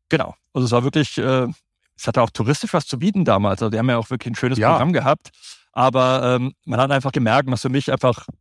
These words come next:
Speaker 1: nicht zu verstehen war, wenn man hier aus so einem Ballungsgebiet kommt, äh, durch Köln, Düsseldorf läuft und dann kommt man in der Metropole in den U S A und dann geht man in Detroit eben zu der, äh, in dem Jahr über die Straße vom Stadion und es ist einfach nichts los. Also es ist wirklich menschenleer.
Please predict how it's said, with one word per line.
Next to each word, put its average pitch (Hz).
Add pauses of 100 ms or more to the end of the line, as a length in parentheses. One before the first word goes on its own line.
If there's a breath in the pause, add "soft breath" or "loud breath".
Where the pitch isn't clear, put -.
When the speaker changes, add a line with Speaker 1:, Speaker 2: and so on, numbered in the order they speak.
(280)
Speaker 1:
nicht 147
zu 139
verstehen 147
war, 113
wenn 127
man 123
hier 135
aus -
so 135
einem 117
Ballungsgebiet 131
kommt, 143
äh, 117
durch 120
Köln, 135
Düsseldorf 127
läuft 117 (180 soft breath)
und 117
dann 123
kommt 135
man 135
in 123
der 120
Metropole 131
in 139
den -
U 131
S 117
A 131
und 127
dann 117
geht 131
man 127
in 104
Detroit -
eben 113
zu -
der, 113
äh, - (320)
in 117
dem 120
Jahr 123 (360 loud breath)
über 135
die 127
Straße 131
vom 131
Stadion 123
und 110
es 107
ist -
einfach 107
nichts -
los. 101
Also 98
es 104
ist 113
wirklich 117
menschenleer. 120